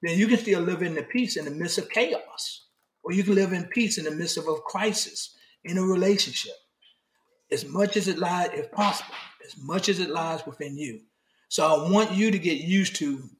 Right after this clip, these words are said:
you taking the reins in that situation. It's like, "Yeah, they cuss me out, but I wanna be at peace." You always hear me talk about the first emotion that I go to is what's virtue,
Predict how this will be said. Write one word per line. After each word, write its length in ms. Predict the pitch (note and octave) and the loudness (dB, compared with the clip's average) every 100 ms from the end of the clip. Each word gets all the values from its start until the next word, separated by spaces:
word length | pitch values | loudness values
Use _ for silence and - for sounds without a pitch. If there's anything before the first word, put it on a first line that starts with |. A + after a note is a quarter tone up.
| _ | _
you 360 | D#3 E3 G#3 G3+ | -10 2 4 4
taking 400 | - E3+ F3 F3+ | 2 0 0 -2
the 120 | E3+ | 0
reins 420 | F3+ G3 F3 C#3+ | 2 4 2 -2
in 120 | C#3+ | -2
that 180 | C#3+ D3 | -2 -2
situation. 640 | - C#3+ C#3 D#3 D3+ - A2 | -4 -4 -2 -2 -2 -6 -8
It's 120 | - | -6
like, 220 | - - - - - | -4 -6 -10 -20 -14
"Yeah, 300 | F3+ A3+ A3+ | 6 10 12
they 120 | A#3 A#3+ | 10 8
cuss 300 | E3 - B2+ | 4 2 -4
me 80 | |
out, 280 | A2+ C#3+ - - _ _ _ _ _ _ _ _ _ | -8 -8 -8 -10 _ _ _ _ _ _ _ _ _
but 80 | F#3 | 0
I 80 | F#3+ | 4
wanna 240 | F#3+ C#3+ | 4 2
be 140 | C#3 | -2
at 100 | - | -4
peace." 420 | - D#3+ - - - - - _ _ | -6 -8 -6 -10 -10 -18 -20 _ _
You 200 | - E3+ | -2 2
always 320 | F3 F#3+ G#3 G#3 | 6 10 8 8
hear 120 | G3+ | 4
me 120 | F3+ | 2
talk 260 | F#3 D#3+ C3 | 2 0 -2
about 340 | C3+ B2+ - _ _ | -8 -10 -14 _ _
the 80 | C#3 | -10
first 340 | - F#3+ G3+ | 0 4 6
emotion 380 | G3+ F3 F3+ F3+ | 4 2 0 0
that 140 | D#3+ D3+ | 0 2
I 160 | D#3 | 0
go 200 | D3+ C#3 B2 | 0 -2 -4
to 280 | B2+ A#2+ A2+ _ _ - | -10 -12 -16 _ _ -10
is 200 | C#3 C#3 | -8 -4
what's 240 | D#3 - | -4 -4
virtue, 500 | B2 D3 C3 - | -4 -4 -2 -6